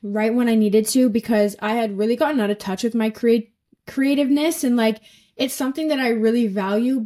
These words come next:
but every once in a while I'll go through these periods where I'm like, "Okay, I have literally no ideas. And what am I even doing? Like, what is the purpose of this podcast, for example?" 'Cause that's the biggest way I can express my creativity, and, you know, yada, yada, yada. And so this book really helped me kind of bring back to,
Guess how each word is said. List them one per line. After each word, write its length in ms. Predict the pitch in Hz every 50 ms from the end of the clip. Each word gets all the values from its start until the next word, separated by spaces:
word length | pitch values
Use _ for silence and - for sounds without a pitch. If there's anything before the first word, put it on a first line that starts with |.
| 202 -
but 320 | 233 220 214 202 - _ -
every 220 | - 240 233 269
once 240 | 277 262 262 269 -
in 60 | 247
a 40 | 220
while 240 | 220 240 247 247 226
I'll 80 | 220 220
go 140 | 208 220
through 160 | 220 - 226 220
these 140 | 220 214
periods 380 | - - 269 254 247 220 214 214
where 120 | 220 214
I'm 100 | 208 202
like, 220 | 208 196 196 190 -
"Okay, 320 | 208 214 - - 196 190
I 80 | 185 190
have 200 | 214 277 277 202
literally 400 | 208 208 214 220 220 214 214 208
no 240 | 202 202 196 190 196
ideas. 480 | 196 190 185 196 180 175 196 208 - -
And 280 | - 220 220 214 196 - _ _ _ _
what 220 | - 185 190 226 240
am 100 | 254 254
I 100 | 233 233
even 200 | 233 220 214 214
doing? 400 | 254 277 294 285 277 262 262 262
Like, 340 | 247 226 214 208 202 208 -
what 240 | 214 202 214 226
is 120 | 226 226 202
the 80 | 214
purpose 340 | 196 - 254 233 269 254 -
of 80 | 226 185
this 160 | 196 190 -
podcast, 680 | _ - - 294 311 302 302 - 302 277 269 277 -
for 80 | - 233
example?" 360 | 226 - 254 254 247 233 247
'Cause 200 | - 226 214 196
that's 220 | 202 214 214 -
the 80 | - 214
biggest 300 | 180 214 214 208 220 214
way 220 | 214 214 214 208
I 40 | 214
can 180 | 214 214 226 208
express 400 | 202 202 - - 208 214 214 -
my 140 | 214 208 220
creativity, 680 | 220 226 220 220 - 285 277 269 254 262 247 240 - - - - - - - _ _ _ -
and, 460 | 240 247 240 226 226 220 220 220 220
you 80 | 262 262
know, 240 | 226 220 214 214
yada, 240 | 226 247 247 240 247
yada, 180 | 233 226 214 240
yada. 200 | 302 311 277 240
And 180 | 226 233 240 247
so 80 | 269
this 160 | 240 262 269 -
book 180 | - 294 285
really 160 | 240 240 240
helped 160 | 247 247 220 233
me 60 | 233
kind 140 | 254 240 214
of 60 | 196
bring 160 | 214 214 220
back 240 | 202 190 190 196 -
to, 300 | - 208 202 196 -